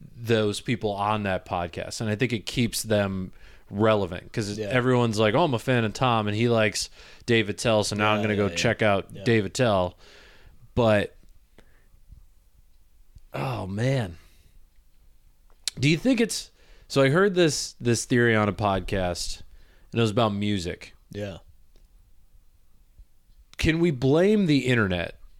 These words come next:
Speaker 1: in the sense that it's so much easier to go back and listen to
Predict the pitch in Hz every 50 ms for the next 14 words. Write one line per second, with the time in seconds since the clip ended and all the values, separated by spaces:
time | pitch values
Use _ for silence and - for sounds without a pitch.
0 | - - - _ _ - 160 135 127 127 123 117 - - - 139 131 123 113 -
1 | - - 117 110 117 110 107 101 95 - - - - - - - _ _ - _
2 | - _ - _ - - _ - - _ - 156 135 127 - - - - - 156
3 | 151 160 160 170 165 - - - 143 139 139 131 117 120 120 117 120 110 110 95
4 | 113 110 104 95 98 - 110 104 104 104 107 - - 113 98 95 95 95 104 107
5 | 104 - - 123 110 101 101 95